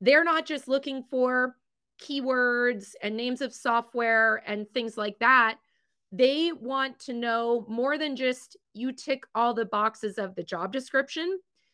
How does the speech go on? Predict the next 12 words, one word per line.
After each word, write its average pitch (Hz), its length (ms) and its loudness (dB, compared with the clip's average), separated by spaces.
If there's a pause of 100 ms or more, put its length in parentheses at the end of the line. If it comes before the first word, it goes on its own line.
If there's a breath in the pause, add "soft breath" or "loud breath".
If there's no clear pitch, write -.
(240)
They 262 200 6
also 302 360 0
want 262 280 0
to 247 80 -4
see 240 340 -8
proof, 254 640 -4 (420)
right? 214 400 0 (420)
They 269 100 4
want 269 220 0
to 247 40 -4
see 254 220 -4
examples. 214 880 -2